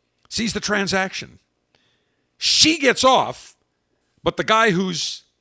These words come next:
paying for the service or product in this case would be arrested. That makes no sense to me. It is high time we legalize prostitution. We're talking about legalizing marijuana in this country.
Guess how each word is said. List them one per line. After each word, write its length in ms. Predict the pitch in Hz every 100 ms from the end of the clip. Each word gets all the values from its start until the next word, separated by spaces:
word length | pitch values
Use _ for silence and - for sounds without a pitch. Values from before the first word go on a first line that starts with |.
| _ -
paying 340 | 226 233 190
for 180 | - 165
the 100 | 147
service 420 | - 220 135 -
or 180 | 143 131
product 500 | - 220 208 107 -
in 80 | 95
this 160 | 98
case 540 | - - 113 - - - _ _ _ _ _ _ _ _ _ _ _ _ _
would 140 | 131 127
be 120 | 143
arrested. 560 | 165 190 - - _ _ _ _ 131
That 240 | 226 202
makes 280 | 202 185 -
no 200 | 165 160
sense 340 | - 139 131
to 100 | -
me. 240 | 85 53 _ _ _ _ _ _ _ _
It 140 | 156 165
is 140 | 147
high 260 | 170 175 175
time 500 | 170 131 95 64 _ _ _
we 160 | - 123
legalize 600 | 120 160 165 147 143 139
prostitution. 880 | - 127 127 - 117 117 95 - 60
We're 100 | 113
talking 380 | 160 170 185 180
about 260 | 160 123
legalizing 640 | 147 165 160 147 151 156 147
marijuana 640 | 143 143 131 131 160 165
in 140 | 160
this 180 | 156 165
country. 520 | - 170 - 175 185